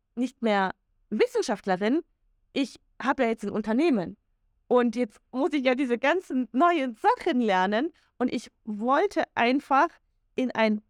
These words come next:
ich, äh, war bei den Baulix und, ähm, habe da sehr, sehr viel gelernt. Und dann war ich dort so erfolgreich, da hab ich gedacht, „Okay, ich brauche jetzt ein Umfeld, wo einfach Unternehmer sind, die, <laughs> ähm, dass ich fisch-, dass ich, dass ich von anderen Leuten, die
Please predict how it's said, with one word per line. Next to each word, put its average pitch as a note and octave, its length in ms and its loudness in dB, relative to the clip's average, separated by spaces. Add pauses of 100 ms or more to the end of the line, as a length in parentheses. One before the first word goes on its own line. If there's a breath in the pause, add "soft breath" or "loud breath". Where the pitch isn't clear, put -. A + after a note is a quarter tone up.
ich, A3+ 240 -4
äh, G3+ 240 0
war A3 140 0
bei G#3+ 80 -2
den G3 80 -2
Baulix D4 300 0
und, G#3+ 180 -4 (100)
ähm, G#3+ 260 0
habe A3+ 100 -4
da G3+ 140 2
sehr, C#4 180 0
sehr E4+ 120 0
viel D4+ 120 0
gelernt. A#3+ 360 2
Und G#3+ 100 0
dann A3+ 300 2
war A3+ 140 -2
ich A#3 80 -4
dort G3+ 160 -2
so D4+ 120 -2
erfolgreich, D4 760 0 (420)
da A#3+ 60 0
hab C4+ 60 2
ich - 60 -6
gedacht, A#3 300 -2
„Okay, A3+ 340 -2 (220)
ich - 60 -20
brauche C#4+ 340 0
jetzt A#3+ 200 -4
ein G#3+ 140 -10
Umfeld, D#4 840 -2 (560)
wo A3+ 120 -2
einfach C4 320 2 (100)
Unternehmer C4+ 680 0
sind, F#3+ 400 -2
die, A#3+ 300 -2 (100)
<laughs> F4 160 -6 (400 loud breath)
ähm, B3+ 320 2 (240)
dass C4 140 0
ich C#4+ 100 -6
fisch-, - 260 -4
dass B3+ 160 0
ich, D#4 180 -4
dass A#3+ 140 -2
ich C4 140 -6
von C4+ 220 -2 (100)
anderen F4 380 2
Leuten, C#4 360 0
die A3 300 -2